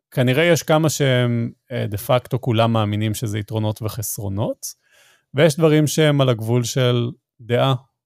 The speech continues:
אה, ואנחנו בפרק הרבה נשתף את הדעה שלי ושל ניצן. זה לא בהכרח יתאם לדעה של כל האנשים, כמו שניצן אמרת,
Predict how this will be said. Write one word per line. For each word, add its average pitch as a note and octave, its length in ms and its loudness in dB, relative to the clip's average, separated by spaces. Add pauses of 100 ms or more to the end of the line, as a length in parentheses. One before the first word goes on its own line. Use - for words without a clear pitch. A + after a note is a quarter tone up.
(140)
אה, A2+ 200 -2
ואנחנו A#2 340 0
בפרק B2+ 380 -2
הרבה A2 200 -2
נשתף A2+ 380 -6
את G#2+ 120 -6
הדעה G#2 400 -2
שלי G#2 280 -6
ושל G#2+ 180 -8
ניצן. C#3 560 -2 (540)
זה A2 120 -10
לא A2+ 100 4
בהכרח C#3 400 4
יתאם B2+ 420 0
לדעה B2 960 0
של B2+ 160 -4
כל C3 220 0
האנשים, D3+ 480 -2
כמו B2 160 -6
שניצן A#2+ 440 -4
אמרת, A#2+ 320 -2